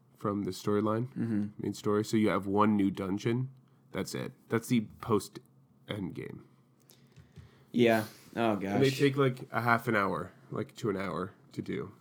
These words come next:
Speaker 1: And you're just supposed to grind that. Usually it's like you have ten plus bosses, and then you add on extra bosses. Not the next boss or next raid that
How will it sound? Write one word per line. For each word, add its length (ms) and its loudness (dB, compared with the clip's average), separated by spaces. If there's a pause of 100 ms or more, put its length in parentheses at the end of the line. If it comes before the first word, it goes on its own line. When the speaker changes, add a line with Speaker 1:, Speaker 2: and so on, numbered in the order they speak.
(140)
Speaker 1:
And 100 0
you're 120 2
just 140 -2
supposed 260 -4
to 120 -4
grind 360 0
that. 160 -8 (440)
Usually 500 4
it's 160 -4
like 180 -2
you 140 2
have 420 2 (380)
ten 640 2
plus 320 -4
bosses, 680 -4 (460)
and 120 -4
then 100 0
you 100 -2
add 200 0
on 160 -2
extra 300 -10
bosses. 580 -12
Not 260 -8 (380)
the 100 -2
next 360 -2
boss 400 -2
or 80 -2
next 280 -6
raid 220 0
that 100 -12